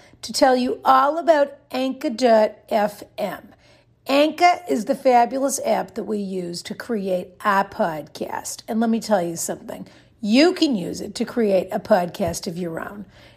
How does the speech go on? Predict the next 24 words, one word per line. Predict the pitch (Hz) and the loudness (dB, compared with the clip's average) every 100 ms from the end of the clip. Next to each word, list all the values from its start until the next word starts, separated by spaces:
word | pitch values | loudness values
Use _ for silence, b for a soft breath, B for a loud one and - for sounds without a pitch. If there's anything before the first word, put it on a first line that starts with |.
| b | b
It's | 202 - | -6 -2
totally | - 240 240 277 302 | 4 4 4 0 -4
free. | - 240 233 214 | -4 0 2 2
They | 226 226 214 | 0 0 2
have | 208 170 | 2 0
these | 196 190 | -4 -4
terrific | - 233 202 247 269 - | -6 -4 0 0 -2 -8
creation | - 254 233 226 226 220 240 226 | -4 -2 2 2 2 -2 -2 -2
tools | 226 262 233 226 214 208 | -2 -2 0 2 0 0
that | 233 208 | -2 -2
allow | 180 180 | 0 0
you | 185 180 | -2 -4
to | 165 | -8
record | 165 165 - 233 220 208 B B B | -8 -10 -2 2 2 0 B B B
and | 247 226 | -2 0
edit | 220 220 214 | 2 2 0
your | 214 208 | -2 -2
podcast | - 220 190 180 220 202 190 202 | 4 2 2 -2 0 0 -2 0
right | 202 202 | 2 2
from | 202 196 | -2 -4
your | 202 | -4
phone | - 214 202 196 | 0 0 2 -2
or | |
computer, | 196 208 - 196 190 202 | -4 -6 -2 -2 0 -2